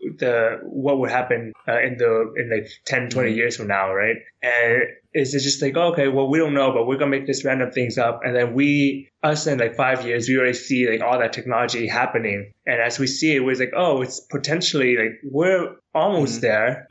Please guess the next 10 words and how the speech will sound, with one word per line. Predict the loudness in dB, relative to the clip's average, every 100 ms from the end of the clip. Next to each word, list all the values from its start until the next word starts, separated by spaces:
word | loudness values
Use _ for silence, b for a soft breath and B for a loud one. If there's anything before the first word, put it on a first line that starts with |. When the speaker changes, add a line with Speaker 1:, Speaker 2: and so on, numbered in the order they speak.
| -4
Speaker 1:
We | 0
have | 2 0 0
what | -2 -4
it | -6
takes. | -2 0 -2 -4
It | -2
just | -4 -4
takes | -6 -6 -6
time | -2 -2 -2
to | -2 -2 -2